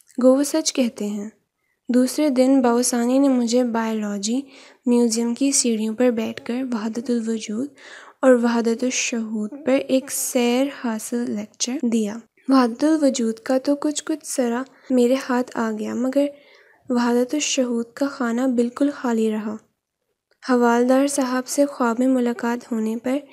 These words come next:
और उनका आगे झुककर मेरा हाथ पकड़ने के बाद मुझ में एक अजीब तरह का हौसला पैदा हो गया था।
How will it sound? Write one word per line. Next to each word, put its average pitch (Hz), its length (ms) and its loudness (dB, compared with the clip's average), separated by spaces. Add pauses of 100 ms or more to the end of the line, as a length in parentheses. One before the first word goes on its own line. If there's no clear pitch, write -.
(320)
और 262 140 6
उनका 262 420 0 (140)
आगे 226 360 4
झुककर 247 380 -2
मेरा 254 280 0
हाथ 240 280 -4 (100)
पकड़ने 226 440 -4
के 247 180 -4
बाद 220 320 -4
मुझ 247 260 -4
में 262 120 0
एक 277 280 -2
अजीब 254 380 0
तरह 233 240 -2
का 269 140 -6 (120)
हौसला 240 320 -2
पैदा 226 280 -4
हो 233 160 -2
गया 208 220 -6
था। 220 180 -10